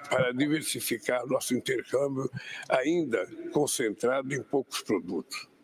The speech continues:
O Egito é hoje o segundo maior parceiro comercial do Brasil na África,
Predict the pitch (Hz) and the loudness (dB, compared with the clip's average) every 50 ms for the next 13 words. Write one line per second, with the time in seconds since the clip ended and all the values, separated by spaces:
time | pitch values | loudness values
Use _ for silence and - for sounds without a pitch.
0 | _ _ - - - - - - - - - - - - 147 131 113 180 180 160 | _ _ -20 -20 -20 -16 -14 -12 -12 -12 -6 2 4 4 4 4 4 2 2 2
1 | - 156 127 143 165 160 143 151 139 - - 139 117 135 151 156 147 147 135 113 | 0 2 4 4 4 4 2 0 -2 0 0 2 2 4 2 4 2 2 2 2
2 | 117 135 143 139 - - 123 117 - - 135 127 127 110 - 131 127 135 127 - | 2 2 0 0 0 -2 -4 -2 0 -2 -2 -2 -2 -2 -2 -2 0 0 -2 0
3 | - 127 120 127 131 135 127 123 110 107 - 123 135 139 139 135 123 131 143 147 | 0 0 0 2 0 0 2 0 0 2 0 0 2 2 2 2 0 0 -2 -2
4 | - - - - 95 - | -4 -6 -6 -6 -6 -6